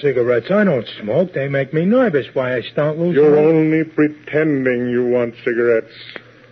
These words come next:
Speaker 1: Oh, well, what happens then?
Speaker 2: You will have a tiny box I shall give you. You will keep the box beside you on the driver's seat.
Speaker 1: Hmm.
Speaker 2: And as you get out of the cab, you will press the button on the outside of that tiny box. Is that clear?
Speaker 1: Well, wha-, what's in the box?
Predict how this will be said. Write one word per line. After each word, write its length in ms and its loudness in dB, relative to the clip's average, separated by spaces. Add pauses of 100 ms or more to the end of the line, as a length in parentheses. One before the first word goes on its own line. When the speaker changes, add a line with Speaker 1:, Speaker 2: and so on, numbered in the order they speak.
(320)
Speaker 1:
Oh, 520 0 (160)
well, 100 0
what 180 4
happens 400 -2 (100)
then? 220 -2 (100)
Speaker 2:
You 80 -12
will 60 -4
have 100 -4
a 40 -6 (100)
tiny 200 -8
box 360 -10
I 100 -10
shall 160 -20
give 180 -16
you. 140 -14 (240)
You 60 -14
will 80 -6
keep 220 -14
the 60 -14
box 320 -6
beside 400 -4
you 100 -6
on 80 -6
the 60 -6
driver's 500 0
seat. 180 -8
Speaker 1:
Hmm. 220 -14 (160)
Speaker 2:
And 120 -4
as 80 -6
you 80 -2
get 160 -2
out 140 2
of 80 -8
the 80 -8
cab, 400 -2
you 80 -6
will 100 2
press 320 -6
the 80 -6
button 400 -4
on 80 0
the 160 2
outside 400 0
of 60 -2
that 180 0
tiny 240 -4
box. 280 -10 (720)
Is 80 -16
that 180 -4
clear? 440 0
Speaker 1:
Well, 180 -6
wha-, 240 0
what's 260 0
in 140 0
the 80 -2
box? 400 -8